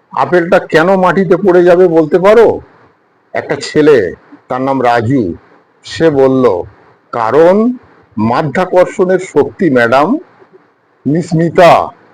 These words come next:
"একদম ঠিক রাজু, পৃথিবীর মাধ্যাকর্ষণ শক্তির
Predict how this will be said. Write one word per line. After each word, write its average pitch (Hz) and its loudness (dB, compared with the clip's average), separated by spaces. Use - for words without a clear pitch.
"একদম 165 0
ঠিক 175 -2
রাজু, 113 2
পৃথিবীর 170 -2
মাধ্যাকর্ষণ 165 0
শক্তির 180 -2